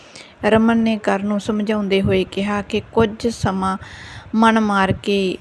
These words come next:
ਉਹ ਡਿਊਟੀ ਕਰ ਲਵੇ, ਫਿਰ ਦੇਖਾਂਗੇ ਕੀ ਕਰਨਾ ਚਾਹੀਦਾ ਹੈ, ਕਿਉਂਕਿ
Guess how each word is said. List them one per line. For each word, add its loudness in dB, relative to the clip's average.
ਉਹ 2
ਡਿਊਟੀ 4
ਕਰ -2
ਲਵੇ, 0
ਫਿਰ 6
ਦੇਖਾਂਗੇ 0
ਕੀ -4
ਕਰਨਾ 0
ਚਾਹੀਦਾ 0
ਹੈ, -4
ਕਿਉਂਕਿ 0